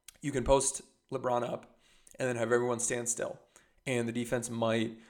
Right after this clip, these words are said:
you know, have players on the elbows and the blocks, or they might send a double team from the baseline or from the high side. If you're just standing around, <laughs> that's not good. Um, with this team,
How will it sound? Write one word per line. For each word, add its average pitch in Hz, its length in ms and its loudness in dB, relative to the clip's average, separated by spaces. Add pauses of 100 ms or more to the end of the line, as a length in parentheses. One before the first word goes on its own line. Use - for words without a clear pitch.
(140)
you 123 120 -8
know, 117 80 0
have - 260 -8
players 117 320 0
on 113 140 -2
the 127 180 -6 (160)
elbows 139 640 6
and 123 100 -4
the 120 60 -6
blocks, 165 560 -4
or 123 60 -2
they 120 80 -2
might 123 160 -4
send 117 100 -4
a 113 60 -4
double 147 260 2
team 127 320 -4
from 117 200 -2
the 113 220 2 (200)
baseline 123 500 2
or 113 60 -2
from 120 180 -4
the 120 60 -6
high 143 240 -2
side. 120 400 0 (420)
If 139 140 -2
you're 165 80 6
just 170 180 0
standing 135 320 2
around, 123 480 2
<laughs> - 60 -20
that's - 240 0
not 160 220 0
good. 127 280 2 (480)
Um, 117 440 2 (880)
with 135 260 -4
this - 200 0
team, 123 420 -2